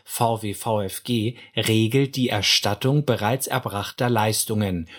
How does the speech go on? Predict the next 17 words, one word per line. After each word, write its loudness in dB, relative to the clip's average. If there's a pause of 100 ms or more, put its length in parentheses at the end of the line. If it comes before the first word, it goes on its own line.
für 2
den 4
Fall, 0
dass 0
ein 2
Verwaltungsakt 0
mit -2
Wirkung 2 (240)
für 2
die 2
Vergangenheit -2
zurückgenommen, 0 (220)
widerrufen 2 (220)
oder 4
infolge 0
eines -4
Eintritts 0